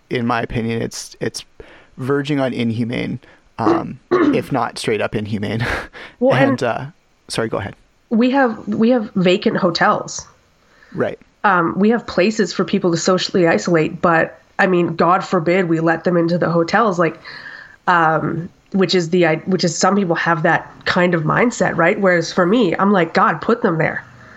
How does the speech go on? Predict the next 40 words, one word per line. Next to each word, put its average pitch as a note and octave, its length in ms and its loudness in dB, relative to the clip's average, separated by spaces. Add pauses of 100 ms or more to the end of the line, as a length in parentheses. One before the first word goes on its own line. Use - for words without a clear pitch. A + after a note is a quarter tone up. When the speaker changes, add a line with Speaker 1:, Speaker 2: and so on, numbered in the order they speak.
(500)
Speaker 1:
It's D#3+ 160 -2
Speaker 2:
Give A3 100 6
Speaker 1:
literally G#3+ 320 2
Speaker 2:
them, D3 80 2
Speaker 1:
a - 20 -2
state B2+ 280 0
of - 40 0
Speaker 2:
give B3+ 160 4
Speaker 1:
emergency. - 460 2
Speaker 2:
them F3+ 100 2
a F3+ 40 0
chance - 480 0 (560)
to A#3 120 2
socially G3+ 540 2
isolate F3+ 640 2
and E3 220 2
quarantine F#3 880 2
and E3 500 2 (440)
give G#3 260 2
them, G3 480 2
you F3+ 100 2
know, E3 240 2
social G3+ 420 0
support F3 540 0
to F#3 120 0
buy D#3+ 260 2
groceries, A3+ 880 2
you G3+ 100 0
know, F3+ 140 2
things G#3+ 240 2
like, G#3 180 0 (480)
things C4 240 4
that A#3+ 140 2
we G#3 160 2
all G3+ 220 4
need F#3 340 0
to E3+ 100 -2
do. D#3 480 0 (220)
Um, E3 420 2
Speaker 1:
Yeah. B2+ 220 -2